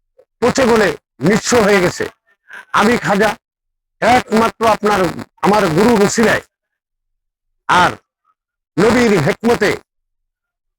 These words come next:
আজকের আমি মহাভারতে খাজা হিসাবে পরিচয় পেলাম।" তাই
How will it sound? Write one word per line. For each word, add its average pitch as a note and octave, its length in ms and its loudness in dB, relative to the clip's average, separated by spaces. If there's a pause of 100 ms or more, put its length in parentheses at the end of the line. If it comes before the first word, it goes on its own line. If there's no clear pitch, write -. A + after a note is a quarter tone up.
(220)
আজকের F#3 400 -2 (240)
আমি F#3 240 2
মহাভারতে E3 640 0 (1300)
খাজা E3 260 -2
হিসাবে G3 380 -2 (160)
পরিচয় E3+ 360 0
পেলাম।" B2+ 300 -2 (1200)
তাই E3+ 220 0